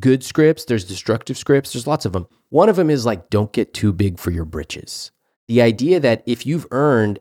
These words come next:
X dollars, that it's bad that you would go to a really nice restaurant once, maybe for your anniversary, is, like, so bad in this culture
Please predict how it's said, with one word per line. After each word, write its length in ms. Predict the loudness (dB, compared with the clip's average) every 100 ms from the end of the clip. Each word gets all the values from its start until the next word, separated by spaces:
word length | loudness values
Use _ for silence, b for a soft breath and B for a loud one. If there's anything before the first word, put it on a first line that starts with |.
| -4
X 280 | -4 -4 -8
dollars, 680 | -6 -6 -8 -12 -12 -14 -16 _
that 180 | -4 0
it's 220 | -4 -4 -12
bad 840 | -16 -2 0 2 2 2 -2 -8 -20 _
that 160 | -2 2
you 160 | 2
would 180 | 2 2
go 460 | 2 4 4 2 B B
to 140 | -2 0
a 40 |
really 460 | 0 2 4 4 4
nice 280 | 0 -2 -2
restaurant 560 | -2 -2 0 0 0 -6 _
once, 560 | -2 0 0 -2 -12 -14 _ _ _
maybe 180 | 2 4
for 140 | 2
your 120 | 2
anniversary, 720 | 2 2 2 0 0 -2 -2 -4
is, 160 | -4
like, 220 | -4 -4
so 540 | -8 -10 0 4 6 6
bad 320 | 4 0 -2
in 80 | -2
this 160 | -4
culture 360 | -2 -2 0